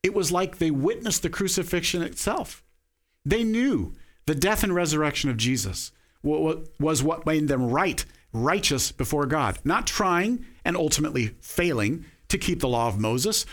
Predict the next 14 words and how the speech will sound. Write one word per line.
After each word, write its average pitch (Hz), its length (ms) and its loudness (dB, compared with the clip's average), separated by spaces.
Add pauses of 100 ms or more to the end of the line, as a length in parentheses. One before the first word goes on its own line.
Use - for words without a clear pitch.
(160)
or 220 160 0
any 247 300 2
moral 127 400 2
law 104 220 2
system. 90 440 -2 (1300)
So, 120 380 -4 (500)
to 180 100 2
keep 262 260 0
them 247 120 2
from 185 220 0
reverting 160 420 2
to 165 120 0
the 139 100 0
law 107 340 0